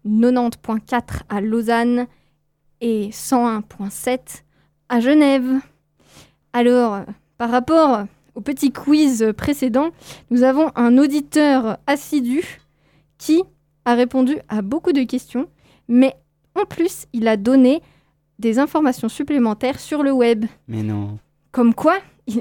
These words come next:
Speaker 1: eh oui, comme quoi, <laughs> on n'a même plus besoin de préparer des émissions. Donc, euh, comme quoi, euh, le web n'appartient techniquement à personne, sauf que les réseaux de télécommunication appartiennent à des entités.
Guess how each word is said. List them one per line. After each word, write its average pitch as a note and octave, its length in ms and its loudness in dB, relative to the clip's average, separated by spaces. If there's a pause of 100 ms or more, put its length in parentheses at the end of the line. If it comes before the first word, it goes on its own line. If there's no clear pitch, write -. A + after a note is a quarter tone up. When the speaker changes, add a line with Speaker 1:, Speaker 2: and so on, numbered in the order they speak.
Speaker 1:
eh C4 120 0
oui, B3+ 200 -6 (580)
comme B3+ 220 2
quoi, D4+ 140 4 (520)
<laughs> E3 500 -6
on B3 160 0
n'a A3+ 120 2
même C#4+ 240 2
plus F4 180 0
besoin D#4 220 -2
de F4+ 40 0
préparer C#4+ 460 0
des C#4 220 -2
émissions. D4+ 440 -2 (640)
Donc, C#4 360 -2
euh, A#3+ 200 4
comme B3+ 240 2
quoi, D4+ 360 0 (100)
euh, A3+ 160 2
le A#3+ 100 2
web C#4 220 2
n'appartient B3+ 560 -2 (100)
techniquement C#4+ 600 0
à D#4+ 100 2
personne, C4 560 0 (320)
sauf - 320 -2
que C#4 140 0
les A#3 160 4
réseaux C#4+ 300 2
de A3 100 0
télécommunication D4 1120 2
appartiennent C4+ 1040 0
à C#4 200 0 (300)
des A3+ 320 -2
entités. C4+ 560 -4